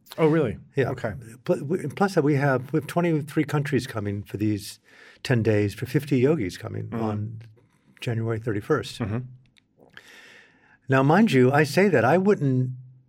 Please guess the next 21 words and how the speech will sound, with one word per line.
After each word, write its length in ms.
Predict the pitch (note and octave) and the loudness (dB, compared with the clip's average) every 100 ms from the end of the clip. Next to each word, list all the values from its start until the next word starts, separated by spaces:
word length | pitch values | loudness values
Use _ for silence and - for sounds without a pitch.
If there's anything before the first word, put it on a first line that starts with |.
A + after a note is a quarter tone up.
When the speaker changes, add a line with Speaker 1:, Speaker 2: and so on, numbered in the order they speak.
| - | -2
Speaker 2:
really 340 | B2 D3 C3+ | 2 4 4
advocate 640 | B2+ C#3 C#3 C#3 A2+ A2+ - | 4 2 2 -2 -4 -6 -2
people, 340 | A#2+ A#2 F#2+ F#2 - _ _ | -2 0 -4 -6 -18 _ _
Westerners, 460 | B2 B2 B2 A2 F2 | 0 0 -2 -4 -2
being 260 | A#2+ A2 | -2 -2
at 100 | G#2 | -2
the 80 | G#2+ | -4
monastery 540 | G#2 G#2 G2+ - G2+ A2+ | -2 -4 -6 -6 -4 -2
if 80 | |
I 80 | A#2+ | -2
wasn't 380 | A2 G#2+ G#2+ F#2+ | 0 0 -2 -4
there 180 | G#2+ G#2 | -2 -2
behind 360 | G#2 G#2+ G#2+ | -4 -4 -4
the 80 | G2+ | -4
scenes 580 | - D3 C3+ A2+ G#2+ A2 - - - _ | -4 -2 0 -2 -4 -10 -18 -20 -20 _
offering 340 | A#2+ B2 A2 | -4 -2 -6
cultural 640 | - B2 A2 - A2+ G2 G#2 - | -2 -2 -2 -2 -4 -4 -8 -6
translation. 640 | A2+ F#2+ G#2+ G2+ - B2 | -4 -4 -6 -6 -8 -8
Speaker 1:
Mm, 220 | A#2+ G#2 F#2+ _ _ _ - | -6 -6 -10 _ _ _ -14
right. 160 | G#2+ A2+ - - | -14 -16 -20 -2
Speaker 2:
Uh, 300 | A#2 G#2+ | 0 0